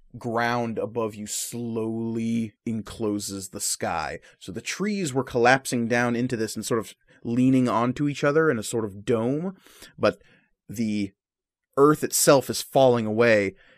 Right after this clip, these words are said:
uh, the young Barkwatch member, Diggory, that you spoke to said it was some kind of collapsed cave or something, and you are finding that very apparent now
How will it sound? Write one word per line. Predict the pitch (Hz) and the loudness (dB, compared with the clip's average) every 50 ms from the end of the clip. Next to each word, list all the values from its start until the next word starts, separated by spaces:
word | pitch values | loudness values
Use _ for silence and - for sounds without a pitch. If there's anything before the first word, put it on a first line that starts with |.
| _ _ _ - - | _ _ _ -12 -8
uh, | - - 104 95 95 95 - 101 _ _ - - _ _ - - - - - - _ _ - - - | -6 -6 -4 -4 -6 -6 -8 -10 _ _ -20 -20 _ _ -20 -20 -20 -20 -20 -20 _ _ -20 -14 -6
the | 110 120 113 110 110 110 110 107 110 - _ _ _ _ _ _ _ _ _ - | -2 0 2 2 2 2 0 -2 -4 -8 _ _ _ _ _ _ _ _ _ -6
young | - 120 147 147 160 170 156 131 | 4 6 6 8 8 6 4 6
Barkwatch | 127 139 147 139 - 135 123 - - | 6 6 6 6 6 6 4 4 4
member, | 127 117 113 110 104 | 0 0 0 0 0
Diggory, | 101 - 131 123 127 120 117 113 | 4 4 4 4 4 2 2 2
that | 110 - | 0 -2
you | 95 107 | -4 -4
spoke | - - - 120 117 117 - - | -6 -2 0 0 0 -2 -2 -4
to | 120 110 101 | -4 -4 -4
said | - - - 123 113 | -2 2 2 4 4
it | 110 104 | 4 2
was | 117 113 | 0 0
some | - - 127 123 | 2 0 0 2
kind | - 131 117 | 2 0 0
of | 113 - | 0 -2
collapsed | - - 120 110 110 117 - - - - - | -2 0 2 4 4 4 2 -2 -10 -12 -12
cave | - - 117 110 113 120 127 127 123 139 | -6 -4 -2 0 2 2 2 2 2 2
or | 143 | -2
something, | 139 - 170 175 170 190 196 208 202 - - - - | 2 2 0 0 0 0 0 0 -2 -4 -8 -16 -6
and | - 113 117 | -2 0 4
you | 117 | 4
are | 117 120 | 4 4
finding | - - 131 123 123 120 117 117 117 117 | 4 4 4 4 6 4 2 2 2 2
that | 110 107 - 110 | 0 0 0 0
very | 104 120 113 113 110 113 113 | 0 2 2 4 4 2 2
apparent | 101 101 - - - 113 104 98 85 90 90 - | 0 0 -2 -4 -6 -6 -4 -4 -6 -6 -10 -10
now | - 98 90 78 69 73 90 | -10 -8 -8 -8 -8 -10 -12